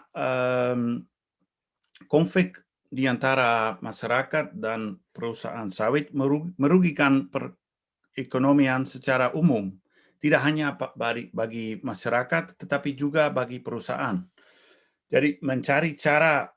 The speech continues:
bagaimana menyelesaikan konflik-konflik ini adalah sebuah tugas yang mendesak, namun juga tugas yang tidak mudah.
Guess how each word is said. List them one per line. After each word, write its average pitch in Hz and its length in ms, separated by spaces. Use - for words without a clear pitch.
bagaimana 139 560
menyelesaikan 135 640
konflik-konflik 135 840
ini 165 340
adalah 147 260
sebuah 143 400
tugas 147 640
yang 127 400
mendesak, 127 560
namun 139 480
juga 131 480
tugas 143 480
yang 110 160
tidak 107 240
mudah. 98 400